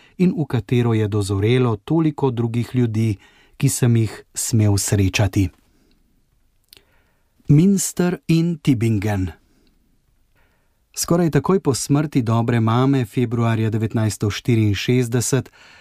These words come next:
so mojega brata poklicali za naslednika Theobalda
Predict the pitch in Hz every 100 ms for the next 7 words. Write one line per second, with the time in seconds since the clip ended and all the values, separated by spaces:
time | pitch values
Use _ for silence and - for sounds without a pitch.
0 | - - 175 160 165 147 117 110 123 127
1 | 120 - 101 135 135 - 117 117 113 104
2 | 117 120 123 - 113 - - 131 135 120
3 | 117 - 117 113 - - 156 147 113 110
4 | 117 123 113 117